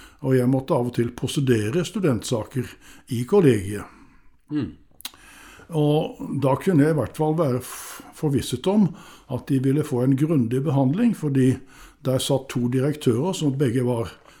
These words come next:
Speaker 1: jurister, og den ene var nok så skarpskodd. Og så satt dekanen i det juridiske fakultet, som jo også var en relativt skarp-, skarpskodd jurist.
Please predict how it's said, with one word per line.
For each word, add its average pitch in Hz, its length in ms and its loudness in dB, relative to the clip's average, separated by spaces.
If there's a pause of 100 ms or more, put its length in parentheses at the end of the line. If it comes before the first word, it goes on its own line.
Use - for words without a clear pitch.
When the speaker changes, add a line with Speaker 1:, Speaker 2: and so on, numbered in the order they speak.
(100)
Speaker 1:
jurister, 123 720 2
og 151 80 0
den 135 180 4
ene 110 140 -4
var 120 120 -6
nok 101 200 -8
så 120 100 -8
skarpskodd. 175 720 -4 (580)
Og 143 280 0
så 180 120 0
satt 143 260 0
dekanen 135 640 0
i 131 100 2
det 135 100 0
juridiske 123 640 -2
fakultet, - 760 -2 (340)
som 135 220 2
jo 135 100 6
også 196 340 -2 (140)
var 208 160 -2
en 214 80 4
relativt 131 400 0
skarp-, - 500 -4
skarpskodd 120 600 -4
jurist. 120 680 -4